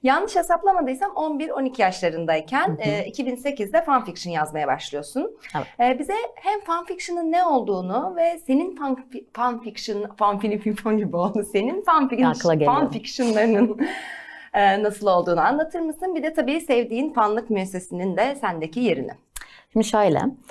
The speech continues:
Speaker 2: e, bir kere bu soruyu yazdığını görünce yanlış hesaplamadıysam ben böyleyim. Yasemin'e böyle yapıyorum. "Yasemin, sen biliyor muydun bunu?" falan. Bu yüzden helal olsun öncelikle. Doğru, on bir yaşındaydım.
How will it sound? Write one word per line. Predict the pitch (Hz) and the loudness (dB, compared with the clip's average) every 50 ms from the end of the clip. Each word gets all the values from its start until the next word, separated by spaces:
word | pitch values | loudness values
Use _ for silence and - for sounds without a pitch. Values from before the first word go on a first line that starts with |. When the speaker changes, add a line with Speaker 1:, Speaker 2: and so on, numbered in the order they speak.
| - - - - - | -20 -20 -4 0 2
Speaker 2:
e, | 175 170 160 160 | 4 4 4 2
bir | 160 | 2
kere | - 226 208 202 | 2 2 4 4
bu | 202 | 2
soruyu | 202 - 196 185 196 196 202 208 - 180 | 2 2 4 6 6 6 6 6 6 6
yazdığını | 175 165 170 170 170 190 190 | 6 6 4 4 4 4 4
görünce | 190 202 214 208 | 4 6 6 6
yanlış | 180 160 160 170 180 - | 6 6 4 4 2 2
hesaplamadıysam | 180 185 - 170 - 180 175 170 170 165 170 - 226 220 175 | 0 2 0 0 2 2 2 2 2 0 0 2 2 2 4
ben | 170 165 160 165 156 | 4 2 2 2 4
böyleyim. | 156 156 151 147 139 135 135 - - - | 4 4 6 4 4 2 -2 -4 -2 0
Yasemin'e | 170 165 160 156 156 - 175 170 175 165 | 2 2 2 2 0 0 0 0 2 2
böyle | 156 151 147 143 | 2 2 2 2
yapıyorum. | 135 - 139 135 135 135 _ - - _ _ _ _ _ _ - | 0 -4 -8 -10 -10 -12 _ -20 -20 _ _ _ _ _ _ 0
"Yasemin, | 160 160 165 160 - 233 226 220 185 | 2 2 2 2 2 4 4 4 4
sen | 185 - - 185 175 175 170 | 2 0 0 0 0 2 4
biliyor | 175 185 202 208 190 | 4 6 6 6 6
muydun | 180 170 156 147 147 143 135 | 4 4 4 4 4 6 6
bunu?" | 135 127 127 127 | 4 4 2 2
falan. | - 143 143 156 185 262 - - - - - _ _ _ - | 2 0 2 2 2 0 -4 -8 -12 -20 -20 _ _ _ 0
Bu | |
yüzden | 190 185 208 202 | 0 2 2 4
helal | 196 165 165 156 156 151 143 | 4 4 6 6 6 4 4
olsun | 127 127 135 - 143 | 4 2 2 0 -2
öncelikle. | 139 139 220 - 381 320 226 | 0 0 2 2 2 4 4
Doğru, | 226 214 185 170 - | 6 6 6 6 6
on | 175 190 180 170 | 4 4 4 6
bir | 143 | 6
yaşındaydım. | 139 131 131 135 - 147 135 131 123 120 131 143 165 220 311 - | 4 4 2 0 -4 -2 0 0 0 0 0 0 -2 -2 -2 -4